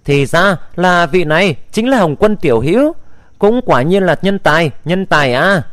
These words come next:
Đáng tiếc một nhân tài như vậy, Liêu gia ta trưởng quản Lạc Phượng Thành cả ngàn ước năm cũng chưa từng thấy xuất hiện qua. Nghịch Cương thủ lĩnh quả thật là hào phúc à." Liêu Trạm nói lời này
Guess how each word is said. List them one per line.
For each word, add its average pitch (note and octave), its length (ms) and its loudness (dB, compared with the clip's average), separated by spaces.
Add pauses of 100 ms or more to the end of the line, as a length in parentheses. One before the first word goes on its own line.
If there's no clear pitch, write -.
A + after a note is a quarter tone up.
(240)
Đáng F3+ 260 0
tiếc C#4 400 0
một D#3+ 180 0
nhân G3+ 120 0
tài D#3+ 220 0
như F3+ 160 0
vậy, E3 260 0 (300)
Liêu G3 220 2
gia G3 140 2
ta F#3+ 320 2
trưởng C#3+ 240 -2
quản C3+ 200 2
Lạc D#3 180 0
Phượng D#3 160 -4
Thành D#3+ 260 0 (260)
cả E3 120 0
ngàn D#3+ 280 0
ước - 160 -2
năm G3 220 2 (220)
cũng A#3 220 2
chưa A3+ 100 0
từng D#3+ 160 0
thấy E3 180 2
xuất - 180 -2
hiện G3 240 0
qua. F#3+ 260 2 (340)
Nghịch D#3 180 0
Cương G3 160 2
thủ D3 160 0
lĩnh G#3 260 2 (180)
quả F3+ 100 4
thật F#3 180 0
là F3 160 2
hào D#3 160 0
phúc C4+ 220 0
à." G#3 340 2 (800)
Liêu G3+ 200 4
Trạm C#3 320 -2
nói C#3 160 2
lời G3+ 140 2
này C3 300 0